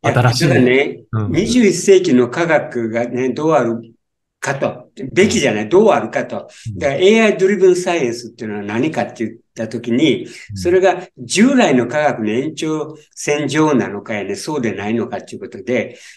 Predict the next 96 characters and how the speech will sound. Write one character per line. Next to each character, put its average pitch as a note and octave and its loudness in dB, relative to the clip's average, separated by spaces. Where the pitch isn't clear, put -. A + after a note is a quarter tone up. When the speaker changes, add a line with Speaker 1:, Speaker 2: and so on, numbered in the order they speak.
Speaker 2:
で、 C#3+ -4
Speaker 1:
う - -2
ん。 - -4
Speaker 2:
そ A3+ 2
う G3 4
で C#3 4
な A#2 4
い F3+ 0
と C#3 0
い B2 4
う B2 2
可 A#2 -6
能 A2 -4
性 A#2+ -4
を、 B2 -4
ま A2+ -4
あ、 G#2 -8
滝 A2+ -6
先 G2+ -8
生 G2 -12
は F#2+ -6
お - -8
っ G2 -12
し - -10
ゃ G2 -8
っ - -16
た G2 -12
わ F#2 -12
け G#2+ -10
で A#2 -8
す B2 -4
や G2+ -4
ん。 - -18
で、 E3 0
Speaker 1:
う - -2
ん。 - -2
Speaker 2:
こ G#3 4
れ、 G#3+ 2
実 E3 -2
は B2+ 2
別 F#3 2
の G#3 6
と G3+ 2
こ G3 4
ろ F3+ 4
で、 D#3+ -2
あ C#3 -10
る、 D#3 -2
ね、 B2 -2
あ B2 -6
の、 B2+ -4
某 D3 -2
大 B2 2
学 A#2+ 0
の A#2 -4
哲 D3+ -6
学 C#3+ 0
者 B2 0
が G#2+ 0
同 A#2+ 2
じ C3+ 2
よ F3 6
う - -
な A2+ 0
こ A2 -10
と A2+ -8
を - -2
言 D3 -4
う - -10
て C#3+ -8
は C3+ -2
っ A2+ -8
た A#2 -6
わ - -10
け G#2 -4
よ。 F2+ -12
で、 E3 2
Speaker 1:
う - -12
ん。 - -20
Speaker 2:
な D#3 -10
ん C#3+ -8
か、 C3 0
「君 C3+ 0
た C#3 0
ち C#3 -6
さ D#3 -2
ら B2+ 0
に A2+ 0
出 C3+ -2
て - -6
く B2+ -2
だ A#2+ -4
さ A#2 -6
い」 G2 -8
っ - -20
て、 A2 -6